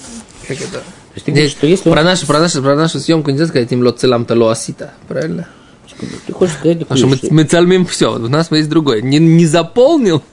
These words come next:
Speaker 1: не напи-, не сказал урок. Да. Так что?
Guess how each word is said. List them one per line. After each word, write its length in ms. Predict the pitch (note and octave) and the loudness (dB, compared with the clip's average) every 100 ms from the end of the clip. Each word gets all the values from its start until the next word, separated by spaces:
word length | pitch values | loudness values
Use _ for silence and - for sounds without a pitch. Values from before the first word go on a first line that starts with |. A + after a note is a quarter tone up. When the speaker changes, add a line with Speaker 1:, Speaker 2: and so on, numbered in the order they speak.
| _ G3+ | _ -6
Speaker 1:
не 180 | G3 | -2
напи-, 380 | A#3 F#3 - D#3 | 0 0 -2 -4
не 160 | D#3 G#3+ | -4 -4
сказал 480 | - D3 B2+ B2 A#2+ | -4 -2 0 -2 -2
урок. 160 | D3 B2+ - - - - _ - - - - _ _ - D#3+ E3 D3 - - - | -6 -8 -12 -20 -20 -20 _ -20 -20 -20 -20 _ _ -6 -2 -2 -4 -16 -20 -10
Да. 280 | B2+ A#2 G2+ - - - - _ | -2 0 0 -6 -20 -20 -20 _
Так 140 | - | -18
что? 260 | - C3+ | -2 -2